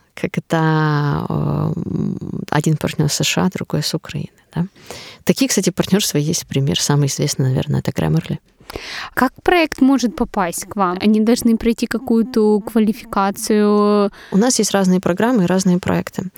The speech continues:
Speaker 1: В стартап может прийти просто и рассказать: "Я стартап, у меня такие направления, а, я бы хотел, вот у меня такие задачи, да, давайте говорить". Можем говорить. А есть определённые проекты. К примеру, мы провели в этом году Traction Camp для стартапов, да,
Speaker 2: Мгм.
Speaker 1: это,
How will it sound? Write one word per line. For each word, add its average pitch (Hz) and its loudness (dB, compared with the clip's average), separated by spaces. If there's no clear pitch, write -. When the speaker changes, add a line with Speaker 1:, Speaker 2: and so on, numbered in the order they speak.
Speaker 1:
В - -6
стартап 202 0
может 214 2
прийти 208 0
просто - -2
и - 0
рассказать: 170 -4
"Я 196 0
стартап, - -4
у 185 0
меня 160 2
такие 170 -2
направления, 175 2
а, 147 0
я 156 2
бы 175 0
хотел, 156 -2
вот 156 -4
у - 0
меня 165 4
такие 160 -4
задачи, - -6
да, 175 0
давайте 165 -2
говорить". 156 -4
Можем 175 2
говорить. 156 -6
А 180 2
есть 302 2
определённые 185 2
проекты. 165 -4
К - -20
примеру, 170 2
мы 165 0
провели 156 -2
в 180 2
этом 165 0
году 165 0
Traction 170 -2
Camp - -4
для 156 -4
стартапов, - -6
да, - 0
Speaker 2:
Мгм. 240 4
Speaker 1:
это, - -4